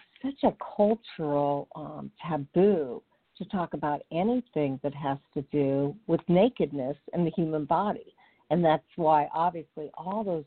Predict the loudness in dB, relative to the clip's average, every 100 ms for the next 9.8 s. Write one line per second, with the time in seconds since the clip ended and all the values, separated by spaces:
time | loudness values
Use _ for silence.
0 | -8 -10 -8 -8 -6 -2 0 2 2 0
1 | -8 -12 -14 -16 _ _ -20 _ _ -8
2 | -4 -4 -6 -6 -2 0 0 -2 0 2
3 | 2 2 -2 -2 -2 -4 -2 4 6 6
4 | 2 _ -8 -6 -6 -8 -8 -10 -14 _
5 | _ _ _ _ 0 4 2 0 -10 -6
6 | -6 -6 -10 -8 -6 -6 -10 -8 -2 -2
7 | -2 -4 -4 -4 -6 -2 2 4 4 0
8 | -8 -10 -10 -10 -12 -14 _ _ _ _
9 | -20 -20 -20 _ _ -12 -8